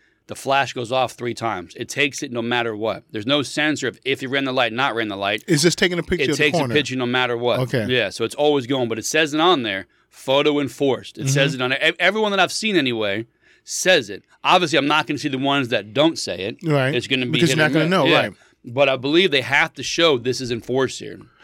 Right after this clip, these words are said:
Speaker 2: I, I remember that I was in a rush to get someplace. Someone made a, someone set up a meeting for me and didn't tell me the time.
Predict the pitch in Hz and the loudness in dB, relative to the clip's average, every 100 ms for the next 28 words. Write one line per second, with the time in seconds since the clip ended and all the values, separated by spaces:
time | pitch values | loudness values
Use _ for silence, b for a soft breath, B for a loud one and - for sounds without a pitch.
0 | B 156 - 185 220 208 214 196 175 151 | B -4 2 4 4 2 2 4 4 6
1 | 147 135 - 151 160 151 143 123 131 156 | 4 2 2 2 2 0 -2 0 2 4
2 | 151 - - - 127 120 147 - - 135 | 4 0 -6 -4 -6 0 -2 -2 -4 -4
3 | - 131 120 156 160 151 156 147 - _ | -2 -2 0 0 0 2 0 0 -4 _
4 | 139 - 185 175 - 175 165 160 170 170 | -12 -2 0 0 2 0 0 2 2 0
5 | 175 170 175 - 135 127 - _ - 123 | -2 0 -2 -2 -6 -6 -8 _ -14 -2
6 | 156 165 - 165 151 139 165 160 170 | 0 0 -2 0 0 -2 -2 -2 -2